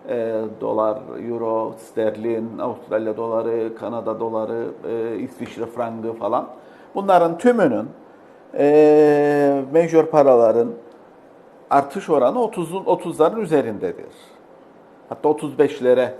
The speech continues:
varan değerler var. Ama Türk lirasında yüzde yirmi beştir bu. Yüzde yirmi beş, yer-, yirmi altı bandında diyelim. Ee,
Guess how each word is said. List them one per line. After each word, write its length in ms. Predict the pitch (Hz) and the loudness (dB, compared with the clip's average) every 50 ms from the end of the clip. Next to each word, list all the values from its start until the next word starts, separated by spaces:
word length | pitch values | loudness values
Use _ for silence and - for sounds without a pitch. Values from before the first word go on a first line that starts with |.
| - - | -10 -4
varan 300 | 113 123 123 120 120 123 135 - - - - - - - - | -2 0 0 0 0 -4 -6 -14 -20 -20 -20 -20 -12 -2 4
değerler 400 | 131 131 127 110 113 110 98 90 | 8 8 8 8 4 0 -4 -4
var. 180 | 87 - - - - - - - - | -8 -12 -16 -18 -20 -20 -18 -8 -6
Ama 120 | 127 135 | -6 -4
Türk 260 | - 240 262 - - 170 | -2 -2 -4 -2 2 2
lirasında 720 | 165 135 127 123 - - 117 107 113 - 202 226 - - 185 | 4 4 4 2 -2 -6 -12 -10 -6 -4 -4 -4 -4 -6 -8
yüzde 220 | 208 196 165 196 | -8 -2 0 0
yirmi 380 | 196 180 180 180 156 160 151 139 | 2 2 2 0 0 0 -2 -2
beştir 380 | 139 127 - - - 107 104 - 104 | -2 -4 -4 -6 -8 -10 -8 -6 -6
bu. 140 | 139 - - - - - - - - - - - - - - - | -6 -6 -6 -10 -18 -20 -20 -20 -20 -20 -20 -20 -20 -20 -14 -12
Yüzde 220 | 151 147 143 170 | -10 -4 0 2
yirmi 260 | 170 165 165 160 156 165 | 4 4 4 2 0 -2
beş, 180 | 202 202 - 208 | -4 -4 -2 0
yer-, 280 | 208 196 185 185 185 | 2 4 4 2 0
yirmi 520 | 175 190 165 165 180 185 185 180 170 165 147 | -4 -6 -8 -4 0 2 2 2 2 2 0
altı 320 | 143 143 - 151 127 117 | 0 0 0 0 2 2
bandında 600 | 120 107 101 95 92 98 90 90 87 92 90 - | 2 2 0 -2 -6 -8 -6 -6 -8 -10 -10 -8
diyelim. 400 | 101 101 92 92 104 143 - - - - - - - - - - - - _ _ - | -8 -6 -6 -4 -4 -6 -6 -8 -14 -20 -20 -20 -20 -20 -20 -20 -20 -20 _ _ -4
Ee, 440 | - 156 156 156 160 165 165 160 | 0 2 4 4 6 6 4 4